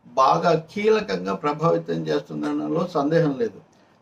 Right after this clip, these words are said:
దాని మీద ఊహాగానాల కంటే మనం వాస్తవంగా చూడాలి, ఫిగర్స్ స్పెసిఫిక్‌గా అవి. ఇంకోటి ఉద్యోగుల ఓట్లు, పోస్టల్ బ్యాలెట్ చెల్లుబాటు అన్నది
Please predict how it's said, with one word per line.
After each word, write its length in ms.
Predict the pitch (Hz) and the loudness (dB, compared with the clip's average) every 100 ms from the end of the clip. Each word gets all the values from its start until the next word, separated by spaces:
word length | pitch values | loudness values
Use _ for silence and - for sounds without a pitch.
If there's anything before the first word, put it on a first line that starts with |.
| - | -2
దాని 160 | 131 139 | 0 2
మీద 100 | 170 | 4
ఊహాగానాల 680 | 175 160 180 170 165 165 - | 4 4 4 4 2 0 -2
కంటే 300 | - - - | -6 -6 -10
మనం 300 | 165 151 139 | -8 -6 -2
వాస్తవంగా 600 | 123 135 - 151 143 165 | -2 -2 -4 -4 -2 -4
చూడాలి, 500 | 156 143 139 170 - - _ | -2 -2 -2 -4 -10 -18 _
ఫిగర్స్ 460 | 190 196 208 208 - - - _ _ _ _ _ _ _ | -4 0 2 0 -4 -20 -20 _ _ _ _ _ _ _
స్పెసిఫిక్‌గా 840 | - - 170 165 - 147 110 175 | -18 -2 0 0 0 -2 2 2
అవి. 200 | 127 123 | 2 0
ఇంకోటి 480 | 127 151 160 208 208 | -4 -4 0 0 2
ఉద్యోగుల 540 | 214 170 156 175 175 170 | -2 -2 -2 0 0 2
ఓట్లు, 400 | 160 156 156 165 | 4 4 2 -4
పోస్టల్ 460 | 160 156 156 160 | -2 -2 -2 -2
బ్యాలెట్ 440 | 156 147 147 143 147 | -2 0 0 0 -2
చెల్లుబాటు 500 | 139 143 143 135 160 | 0 0 0 0 -2
అన్నది 420 | 127 131 170 240 | -4 -6 -10 -14